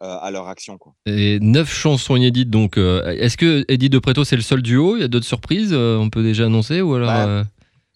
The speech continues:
Speaker 1: ouais, ouais, il y a un truc, il y a un truc de fou dans cette réédition, c'est que évidemment, il y a ce duo avec Eddy, heu, ça fait longtemps que je, je, je voulais chanter avec ce garçon. Je, je l'aime énormément, j'aime, j'aime sa façon d'écrire, tout ça. Et puis quand j'ai, quand j'ai écrit et composé cette chanson, ça a été, heu,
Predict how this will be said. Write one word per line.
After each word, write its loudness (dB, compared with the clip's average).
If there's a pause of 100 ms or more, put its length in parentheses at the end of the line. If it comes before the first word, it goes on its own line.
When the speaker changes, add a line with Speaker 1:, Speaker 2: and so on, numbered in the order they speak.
(220)
Speaker 1:
ouais, -4
ouais, -6
il -14
y -16
a -16
un -18
truc, -20 (220)
il -18
y -12
a -10
un -12
truc -14
de -8
fou -8
dans -8
cette -14
réédition, -10
c'est -12
que -10 (1500)
évidemment, -8
il -8
y -6
a -8
ce -16
duo -12
avec -14
Eddy, -14
heu, -10
ça -16
fait -16
longtemps -14
que -20
je, -18
je, -20
je -20
voulais -8
chanter -8
avec -10
ce -12
garçon. -14
Je, -18
je -16
l'aime -10
énormément, -12
j'aime, -14
j'aime -12
sa -8
façon -14
d'écrire, -14
tout -16
ça. -8
Et -10
puis -20
quand -14
j'ai, -12
quand -18
j'ai -12
écrit -14
et -12
composé -14
cette -14
chanson, -14
ça -14
a -12
été, -14
heu, -12